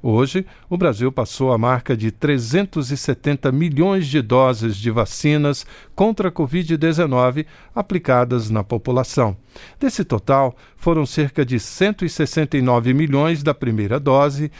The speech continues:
e cento e cinquenta e quatro milhões da segunda dose ou dose única.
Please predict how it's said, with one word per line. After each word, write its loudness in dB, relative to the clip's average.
e 2
cento -2
e -2
cinquenta -2
e 0
quatro 0
milhões 2
da 0
segunda 2
dose 2
ou -2
dose 2
única. 2